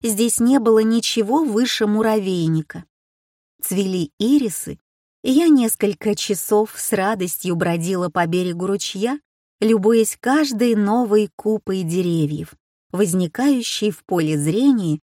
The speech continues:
за изгибами русла. К концу дня сад прямо-таки кишел придворными, которые резвились точно бабочки среди пионов. Под уже отцветшими сакурами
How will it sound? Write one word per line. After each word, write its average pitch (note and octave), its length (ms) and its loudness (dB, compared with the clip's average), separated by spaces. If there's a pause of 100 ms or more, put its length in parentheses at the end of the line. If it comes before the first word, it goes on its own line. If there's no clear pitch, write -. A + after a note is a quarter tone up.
(140)
за G3 200 0
изгибами F3 760 -2
русла. E3+ 540 -8 (640)
К - 40 -16
концу F#3 400 -2
дня D3+ 440 0 (340)
сад C#4 540 -2
прямо-таки A3+ 640 0
кишел A#3+ 600 -2
придворными, G3+ 960 0 (260)
которые D4 480 4
резвились A3+ 640 2
точно C#4 420 2
бабочки A3 640 -2
среди F#3 420 -4
пионов. E3 640 0 (760)
Под G#3 160 0
уже G3+ 300 0
отцветшими F3+ 1040 -2
сакурами F3+ 800 -4